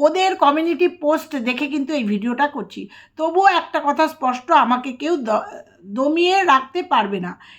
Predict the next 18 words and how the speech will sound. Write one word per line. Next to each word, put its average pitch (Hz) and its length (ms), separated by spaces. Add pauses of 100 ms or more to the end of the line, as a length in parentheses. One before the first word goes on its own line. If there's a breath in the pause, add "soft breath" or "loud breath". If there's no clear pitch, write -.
(140 loud breath)
এই 269 200
দুর্গাপুজোর 302 580
সময় 294 380
আমি 247 280
বিশ্বাস 285 460
রাখি 320 440 (4000 loud breath)
সব-, 302 360
আহ, 277 280
শুভ 339 320
শক্তি 349 440
শেষ 269 280
পর্যন্ত 285 460
জয়ী 208 320
হবে। 170 260 (360)
একটা 285 360
কথাই 349 300
শুধু 349 220
বলবো 302 560